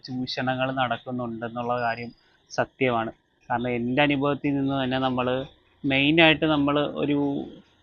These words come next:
കണ്ടിന്യൂസ് മെഡിസിൻ അല്ലെങ്കിൽ ഇഞ്ചക്ഷൻ എടുക്കുന്ന ഒരാളാണെങ്കിൽ, അതൊരു പേഷ്യൻ്റ് ആണെങ്കിൽ,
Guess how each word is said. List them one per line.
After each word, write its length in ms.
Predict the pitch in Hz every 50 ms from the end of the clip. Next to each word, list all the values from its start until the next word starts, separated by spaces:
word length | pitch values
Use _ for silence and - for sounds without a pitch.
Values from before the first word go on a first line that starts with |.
| _ _ _ - - -
കണ്ടിന്യൂസ് 580 | - 147 143 139 135 143 143 151 151 151 151 165
മെഡിസിൻ 400 | 160 143 131 127 131 - - 147
അല്ലെങ്കിൽ 320 | 147 139 135 135 135 135 139
ഇഞ്ചക്ഷൻ 340 | 135 131 127 131 - - 143
എടുക്കുന്ന 320 | 131 131 127 135 131 131 131
ഒരാളാണെങ്കിൽ, 720 | 127 123 123 117 117 117 120 123 120 117 120 120 123 120 123
അതൊരു 220 | 123 131 131 127
പേഷ്യൻ്റ് 460 | - 131 120 120 - - 131 127 127
ആണെങ്കിൽ, 360 | 123 120 117 117 120 117 117